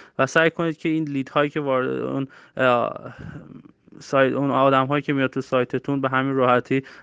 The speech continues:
از سایتتون چر نکنن، خروج نکنن و تمام، اه... کار، تمام، اه... اون،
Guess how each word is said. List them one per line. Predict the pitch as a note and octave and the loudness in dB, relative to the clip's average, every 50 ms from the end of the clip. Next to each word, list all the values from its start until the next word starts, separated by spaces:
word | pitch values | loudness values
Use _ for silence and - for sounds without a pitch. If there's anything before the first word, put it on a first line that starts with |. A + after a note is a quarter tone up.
| - - | -4 0
از | C3 C3 - | 0 0 0
سایتتون | - - C3 B2+ - _ - D3 C3 | 0 0 0 0 -2 _ -4 -4 -4
چر | - - - C3 C3 C3 | -2 0 0 2 2 2
نکنن، | C3+ C#3 C3+ - - C#3 C3 B2+ | 2 0 -2 -2 -2 -2 -2 -4
خروج | - - C#3 B2+ B2 B2+ B2+ - | -2 -2 0 0 0 0 -2 -2
نکنن | D#3 D#3 - - D#3 D#3+ E3+ E3 - - - - - _ - | -4 -4 -4 -4 -4 -2 -4 -4 -6 -10 -20 -20 -10 _ 0
و | C3+ C3 | 2 2
تمام، | B2+ - B2+ B2+ C3 C#3+ D3 D3 D3 D3+ D3+ D3+ C#3+ - - - - _ - - | 2 0 0 0 0 0 0 0 2 2 2 2 0 -2 -6 -18 -18 _ -8 -4
اه... | C3 C3 C3 C3 B2+ | -2 0 2 2 0
کار، | A#2+ - - C3+ C3+ C3+ C3 B2+ | -2 0 2 4 4 6 4 2
تمام، | - - C3 B2 C3 C3+ C#3 C#3+ C#3+ C#3+ - - - - - - | 0 0 2 2 4 4 2 2 0 -2 -6 -12 -20 -20 -10 -2
اه... | - C3 B2+ B2 B2 B2 | 0 2 4 4 4 4
اون، | A#2+ - - C3+ C3+ C3+ C3 C3+ - | 2 2 2 2 2 2 0 -2 -4